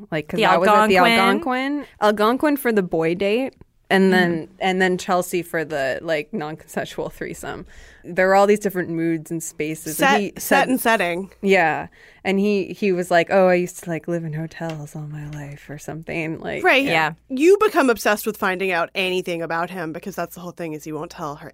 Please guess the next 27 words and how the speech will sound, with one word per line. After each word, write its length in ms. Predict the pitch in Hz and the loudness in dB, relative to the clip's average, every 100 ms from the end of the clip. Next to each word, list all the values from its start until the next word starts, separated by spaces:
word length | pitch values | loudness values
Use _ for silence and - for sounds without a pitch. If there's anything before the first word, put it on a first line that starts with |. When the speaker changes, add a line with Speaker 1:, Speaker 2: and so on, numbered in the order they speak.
| - | -6
Speaker 3:
anything 540 | 233 233 254 196 269 | -2 0 0 0 0
Speaker 1:
Yeah. 40 | 294 | -2
Speaker 3:
about 360 | 254 202 151 117 | -4 -2 -4 0
it. 80 | |
Speaker 2:
Which 140 | 339 370 | 2 4
Speaker 1:
Yeah. 60 | 403 | 4
Speaker 2:
is 40 | |
interesting 400 | 403 440 466 453 | 4 4 4 4
'cause, 200 | 359 311 | 2 4
like, 260 | 294 269 240 | 2 2 2
then 180 | 269 | 2
you 100 | 302 | 4
watch 260 | 285 269 - | 4 4 2
Fifty 280 | 233 226 240 | -6 -6 -6
Shades 260 | 240 226 | -2 -2
of 60 | 214 | -2
Grey 240 | 214 208 | 0 2
and 80 | 202 | 2
you're 100 | 196 | 0
like, 160 | 190 196 | 0 2
"I 100 | 202 | 2
don't 120 | 190 | 0
care 140 | 185 | 0
what 80 | 165 | -2
his 100 | 160 | -2
deal 180 | 156 151 | -2 -2
is. 200 | 147 - | -4 -6